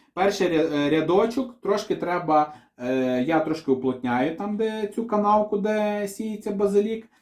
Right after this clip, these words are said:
І сію базилік. Трошки можна прикидати з землею, можна не прикидати. Е, посіяли в ящичок, пленочкою накрили,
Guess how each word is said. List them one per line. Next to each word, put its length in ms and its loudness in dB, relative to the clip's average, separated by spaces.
І 160 -2
сію 300 0
базилік. 460 -2
Трошки 340 2
можна 300 2
прикидати 600 0
з 40 -4
землею, 360 -2
можна 260 0
не 100 -4
прикидати. 680 -8
Е, 320 4
посіяли 580 2
в 40 -2
ящичок, 800 0
пленочкою 680 4
накрили, 600 0